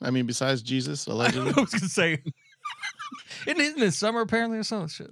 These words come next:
Speaker 2: I don't know. Go ahead.
Speaker 1: Is, uh, the Redeemer. M-,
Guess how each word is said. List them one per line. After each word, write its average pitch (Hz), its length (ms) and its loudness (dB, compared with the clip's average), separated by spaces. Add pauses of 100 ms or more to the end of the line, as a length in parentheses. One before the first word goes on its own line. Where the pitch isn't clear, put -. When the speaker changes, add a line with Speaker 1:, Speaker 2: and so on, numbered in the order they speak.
Speaker 2:
I 190 40 -18
don't - 160 -8
know. - 60 -6 (460)
Go - 100 2
ahead. 139 100 10
Speaker 1:
Is, 117 180 4
uh, 123 220 10 (160)
the 127 100 4
Redeemer. 123 720 4 (340)
M-, 139 220 -2